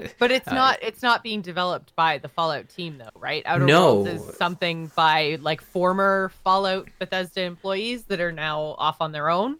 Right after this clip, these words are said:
Speaker 2: right?
Speaker 1: Uh, no, it's, um, s-,
Speaker 2: Oh.
Speaker 1: it's Obsidian, and Obsidian made, uh, Fallout New Vegas, which a lot of people, uh,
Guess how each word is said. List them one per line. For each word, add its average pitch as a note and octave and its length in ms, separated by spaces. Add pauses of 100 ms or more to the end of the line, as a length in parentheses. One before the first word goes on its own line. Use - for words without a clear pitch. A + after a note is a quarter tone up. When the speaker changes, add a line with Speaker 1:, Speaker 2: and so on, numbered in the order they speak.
(120)
Speaker 2:
right? G3 360
Speaker 1:
Uh, C3 440
no, D#3+ 320
it's, C#3 240
um, D3+ 120
s-, - 260
Speaker 2:
Oh. F3+ 60
Speaker 1:
it's - 100
Obsidian, A#2+ 840
and B2+ 180
Obsidian C3+ 640
made, B2 340
uh, A#2 300
Fallout A2+ 420
New A2+ 180
Vegas, A2+ 520
which A2+ 160
a A2 40
lot G#2+ 200
of A2 80
people, G2+ 560
uh, F#2 580